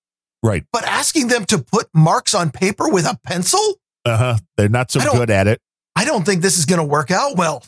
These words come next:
Speaker 2: You are not gonna get legible essays.
Speaker 1: When I was in college, we did have blue book exams, which means you showed up and you wrote with the longhand
Speaker 2: Yeah.
Speaker 1: in the classroom.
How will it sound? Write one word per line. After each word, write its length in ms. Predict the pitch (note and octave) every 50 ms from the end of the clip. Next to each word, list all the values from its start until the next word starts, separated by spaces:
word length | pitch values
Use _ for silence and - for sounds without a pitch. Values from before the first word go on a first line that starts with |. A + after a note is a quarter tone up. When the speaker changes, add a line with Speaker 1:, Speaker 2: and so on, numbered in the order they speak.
| _ _
Speaker 2:
You 100 | - C4+ E4+ A#3
are 40 |
not 280 | G3 F#3 F#3+ B3 - G3
gonna 160 | G3 F#3+ F#3+
get 200 | E3+ F#3+ F#3 -
legible 600 | D3+ F#3 G3 F3+ F#3+ G3 E3 F3+ E3 D3+ C#3 C3 _ - - -
essays. 760 | F#3 G3 G3+ - - - C3+ C#3 D3+ G3+ - - - - - _ -
Speaker 1:
When 120 | C#3+ C3+
I 160 | D3 D#3 F#3
was 180 | G3 F#3 E3+ D3+
in 140 | F3 E3 D3
college, 460 | - D#3 D3 D3+ E3+ F3+ E3+ C#3 C#3
we 100 | C#3+ B2+
did 200 | - C#3+ D3+ D3+
have 200 | E3 D#3 C3 G#2+
blue 240 | G#2+ B2 C3+ C#3+ D3+
book 240 | C3 D3+ D3 -
exams, 600 | - D3 C3 A2 F#2 B2 A2+ A#2 C3 D#3+ F3 D3+ D3
which 180 | D#3+ C#3+ -
means 240 | C#3 C#3 D3 D3+ C3+
you 80 | C#3+ C3
showed 380 | - - - C#3+ C#3 D#3 D3+
up 180 | D3 E3 - -
and 80 | D#3+ C#3
you 120 | C3+ A#2+
wrote 400 | G#2 G2+ G#2+ B2+ C3+ D#3 F#3 - _ _ _ _ _ _ _ _ _ _ _ _ _ _ _ _ _ _ _ -
with 140 | A#2+ -
the 100 | - C#3
longhand 760 | B2+ A#2+ C3 D3 E3 E3+ D3+ A2+ G#2+ G#2 G2+ G#2+ B2+ C#3+ D#3+ - _ -
Speaker 2:
Yeah. 300 | D#3+ F#3 A#3 C4 F#3 C#3+ - _ _ -
Speaker 1:
in 140 | C3+ C#3+ D#3+
the 80 | F3+
classroom. 720 | - - - D#3 C3 B2 B2 - - C3+ B2+ A#2+ A#2+ A#2